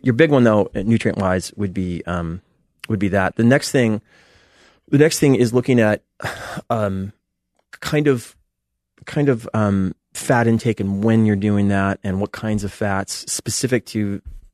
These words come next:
to the functions I talked about. Like, so pexophagy is a really big one. Um, most of the emphasis on anti-aging in the fitness community has been on mitochondria function.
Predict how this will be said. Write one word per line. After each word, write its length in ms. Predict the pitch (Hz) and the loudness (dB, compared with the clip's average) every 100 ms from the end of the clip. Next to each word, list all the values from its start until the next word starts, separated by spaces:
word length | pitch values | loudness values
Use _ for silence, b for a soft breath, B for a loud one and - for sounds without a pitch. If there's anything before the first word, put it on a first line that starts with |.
| - | -12
to 120 | - | -8
the 80 | 98 | -4
functions 360 | - 113 104 98 | 0 0 0 -4
I 60 | |
talked 300 | 92 98 92 | -4 -6 -6
about. 320 | 95 85 82 | -6 -6 -4
Like, 140 | 98 92 | -6 -8
so 100 | 101 | -8
pexophagy 680 | - 110 113 104 104 - 101 | -8 -4 -4 -4 -6 -6 -6
is 120 | 90 | -6
a 80 | 92 | -8
really 400 | 95 98 107 101 | -8 -6 -4 -2
big 220 | 87 92 | -2 -2
one. 200 | 82 87 B B B B B B B - | -4 -10 B B B B B B B -2
Um, 380 | - 120 117 - _ | 2 4 4 2 _
most 300 | 156 160 190 | 4 4 4
of 40 | 208 | 4
the 60 | |
emphasis 340 | 170 147 143 - | 4 4 -2 0
on 440 | 117 113 107 107 - | 2 4 4 2 2
anti-aging 760 | 120 117 104 104 110 104 104 - | 2 2 2 2 0 0 -2 0
in 260 | 117 107 | 2 2
the 120 | 104 | 2
fitness 260 | 95 - 98 | 0 -2 -4
community 340 | - 104 104 101 | -6 -4 -4 -4
has 100 | 92 | -2
been 160 | 101 | 0
on 240 | 101 98 95 | 2 0 0
mitochondria 580 | 98 95 101 98 98 | -2 -4 -6 -4 -4
function. 440 | 95 101 101 107 | -4 -4 -4 -4